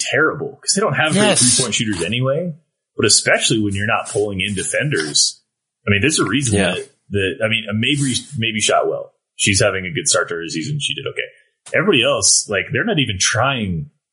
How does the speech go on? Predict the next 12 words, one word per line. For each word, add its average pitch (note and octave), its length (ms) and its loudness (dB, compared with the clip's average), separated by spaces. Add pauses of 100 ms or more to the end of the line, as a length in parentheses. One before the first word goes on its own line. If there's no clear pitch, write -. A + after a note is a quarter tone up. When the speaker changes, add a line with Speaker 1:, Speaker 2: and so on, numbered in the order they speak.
(180)
Speaker 1:
shots - 360 4
from F#2 180 -2
outside E2 460 0
because E2+ 220 -4
that's G#2+ 240 0
not A2+ 180 -2
their A2 160 0
game, G2 480 -2
and F2 180 -4
they're F#2 120 0
not A#2+ 240 0
open. G2+ 340 -8